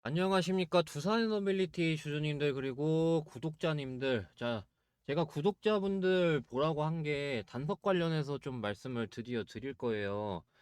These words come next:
그러니까 영상 꼭 끝까지 보시고요. 그리고 이제 두산 노빌리티 내용도 다뤄드릴 거니까 두산 노빌리티 제 거 영상 보시는 분들도 마찬가지로, 네, 영상 끝까지 보셔야 되겠죠.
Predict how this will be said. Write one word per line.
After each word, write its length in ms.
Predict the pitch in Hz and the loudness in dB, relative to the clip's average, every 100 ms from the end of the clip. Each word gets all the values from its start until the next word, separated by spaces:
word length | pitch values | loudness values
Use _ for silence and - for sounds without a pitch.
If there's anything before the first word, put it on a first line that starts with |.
| _ _ - | _ _ -8
그러니까 320 | 135 139 127 | -6 -2 -2
영상 280 | 113 135 131 | -2 -4 -4
꼭 140 | 131 | -6
끝까지 400 | 143 - 165 143 | -6 -6 -4 -4
보시고요. 760 | 104 101 110 107 113 123 101 82 _ _ _ _ _ _ - | -6 -8 -8 -6 -2 -2 -2 -6 _ _ _ _ _ _ -8
그리고 240 | 147 156 | -4 -2
이제 140 | 139 | -2
두산 420 | 127 127 160 196 190 | -4 -2 0 2 2
노빌리티 560 | 175 165 160 151 147 | 0 0 0 -2 -2
내용도 400 | 120 120 131 123 | 0 0 0 -4
다뤄드릴 480 | 110 110 117 117 113 | -4 -2 -2 -2 -6
거니까 600 | 113 117 107 139 151 160 | -4 -4 -4 0 0 0
두산 400 | 156 107 151 151 | -4 -6 -4 -2
노빌리티 540 | 143 127 131 123 - 117 | -4 -6 -4 -6 -6 -10
제 100 | 113 | -8
거 160 | - | -4
영상 300 | 110 104 110 | -4 -4 -8
보시는 440 | 98 101 107 110 104 | -8 -10 -8 -10 -10
분들도 600 | 101 101 101 120 143 156 | -10 -8 -6 -4 -2 -4
마찬가지로, 960 | 87 - 131 120 107 98 95 101 139 | -6 -8 -8 -8 -6 -6 -4 -4 -4
네, 160 | 113 90 | -6 -8
영상 260 | 90 92 98 | -10 -12 -14
끝까지 640 | 113 131 120 95 90 123 _ _ _ _ - | -12 -10 -8 -6 -8 -10 _ _ _ _ -10
보셔야 300 | 113 131 110 | -4 -4 -4
되겠죠. 680 | 104 113 - 104 98 135 | -4 -6 -4 -2 0 -2